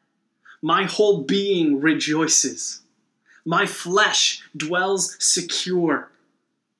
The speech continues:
He says, "I'm happy. All of me rejoices. From my head to my toes, every bit of me rejoices.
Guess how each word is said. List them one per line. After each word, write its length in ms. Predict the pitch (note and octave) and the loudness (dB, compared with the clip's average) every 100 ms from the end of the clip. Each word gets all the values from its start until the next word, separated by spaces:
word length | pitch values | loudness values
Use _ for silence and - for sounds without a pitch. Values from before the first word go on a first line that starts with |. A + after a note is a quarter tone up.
| _ _ _ _ _ _ _ - | _ _ _ _ _ _ _ -4
He 60 | F#3+ | 0
says, 200 | A#3 G3+ | 2 2
"I'm 140 | F3 | 2
happy. 640 | E3+ F3 A3 A3 F#3 C3 - _ _ _ _ _ _ _ _ - | 0 0 0 0 -2 -4 -6 _ _ _ _ _ _ _ _ -2
All 400 | G#3+ B3 A#3 A3+ | 2 2 2 2
of 140 | F3+ | 0
me 200 | G3+ A3 | -2 -2
rejoices. 600 | G#3+ G3+ F3 G#3 G3+ F#3 | -2 0 2 2 2 -2
From 260 | - A3+ A3 | -4 -4 -2
my 200 | G#3 F#3+ | 0 0
head 340 | F3+ B3 B3 | 2 0 0
to 160 | - A3 | -2 -2
my 220 | G3 F#3 | -2 -4
toes, 480 | - A#3 A3+ G#3 G3 | -6 0 2 2 0
every 340 | A3+ A#3+ A#3 | -2 -2 -2
bit 360 | F#3 C3+ A3+ C4 | -4 0 0 2
of 180 | G#3+ F#3+ | 0 0
me 160 | A3 | -2
rejoices. 1080 | A3+ G3+ E3+ C#3+ - A#3 B3+ - A3 E3+ - | 0 0 0 0 2 4 2 2 0 0 -2